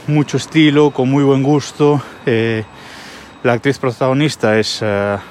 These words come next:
Anna Taylor-Joy, ¿vale? Es una actriz, pues, muy guapa, mm, con los ojos un poco separados y grandes, pero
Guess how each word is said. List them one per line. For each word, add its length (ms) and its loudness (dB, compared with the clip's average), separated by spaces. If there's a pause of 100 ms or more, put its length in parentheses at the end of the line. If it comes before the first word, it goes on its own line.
(160)
Anna 200 0
Taylor-Joy, 720 2 (300)
¿vale? 180 0
Es 80 -6
una 120 -6
actriz, 440 -8 (480)
pues, 140 -6
muy 120 -2
guapa, 280 0 (140)
mm, 200 2
con 180 0
los 140 0
ojos 200 -2
un 60 2
poco 200 -10
separados 420 -2
y 60 0
grandes, 260 0
pero 340 2